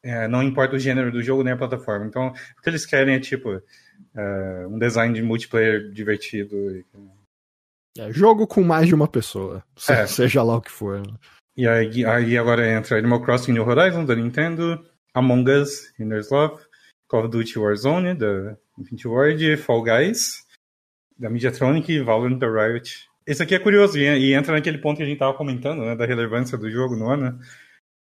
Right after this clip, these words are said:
Speaker 1: porque tem Among Us aqui.
Speaker 2: É, ele é um jogo de dois mil e dezoito,
Speaker 1: É um
Speaker 2: né?
Speaker 1: jogo de
Speaker 2: É.
Speaker 1: dois mil e dezoito, exatamente. Aí eu fiquei tipo, "Ah, ok."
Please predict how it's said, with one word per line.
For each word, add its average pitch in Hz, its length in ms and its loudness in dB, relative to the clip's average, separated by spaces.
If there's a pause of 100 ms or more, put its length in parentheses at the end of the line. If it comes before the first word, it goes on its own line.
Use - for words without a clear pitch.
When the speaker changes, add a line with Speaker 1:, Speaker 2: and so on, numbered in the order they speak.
(160)
Speaker 1:
porque 127 320 0
tem 147 240 0
Among 151 320 2
Us 147 240 2
aqui. 95 380 -8 (440)
Speaker 2:
É, 170 200 8
ele 143 100 4
é 151 40 6
um 151 60 6
jogo 156 200 8
de 147 80 6
dois 147 200 8
mil 151 100 8
e - 20 6
dezoito, 151 520 6
Speaker 1:
É 117 140 4
um 175 60 4
Speaker 2:
né? 180 80 2
Speaker 1:
jogo 185 160 4
de 175 80 4
Speaker 2:
É. - 20 2
Speaker 1:
dois 170 60 0
mil 185 120 2
e - 40 -2
dezoito, 165 460 0
exatamente. 123 760 -2
Aí 117 120 0
eu 127 100 -2
fiquei 127 180 -6
tipo, 131 220 -8 (300)
"Ah, 127 320 -4
ok." 117 340 -8